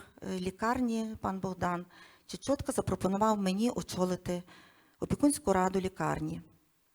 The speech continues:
Я гукнула найкращих людей на світі. І ми створили дуже гарний колектив опікунської ради.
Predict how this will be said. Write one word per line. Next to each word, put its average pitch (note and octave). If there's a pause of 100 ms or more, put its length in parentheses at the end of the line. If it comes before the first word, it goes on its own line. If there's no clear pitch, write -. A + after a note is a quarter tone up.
(1120)
Я G#3+
гукнула A3+ (1400)
найкращих -
людей F3
на E3+
світі. - (840)
І F#3+
ми A3
створили G#3+
дуже A3 (360)
гарний F3
колектив F3+
опікунської F3+
ради. D#3+